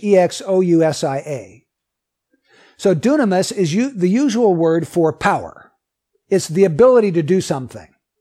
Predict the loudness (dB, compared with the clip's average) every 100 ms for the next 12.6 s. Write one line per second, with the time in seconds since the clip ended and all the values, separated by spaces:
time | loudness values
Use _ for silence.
0 | _ _ _ _ _ _ _ -4 -2 2
1 | 2 2 -2 -2 -4 0 2 2 -4 _
2 | -6 -2 0 0 2 2 2 0 0 0
3 | 0 -4 -8 0 4 4 2 -4 -14 _
4 | _ _ -4 -4 -2 0 4 2 2 -4
5 | -16 -18 _ -6 -2 -2 -2 -8 -8 -16
6 | -20 _ _ _ _ _ _ _ _ _
7 | _ _ -4 -2 0 -2 -4 0 2 2
8 | -2 -18 _ _ 0 2 2 -2 2 4
9 | 6 4 2 0 -2 -6 -14 _ _ -4
10 | 2 4 4 2 0 0 -4 -12 -16 _
11 | _ _ _ _ _ _ _ 0 2 4
12 | 4 4 2 2 2 0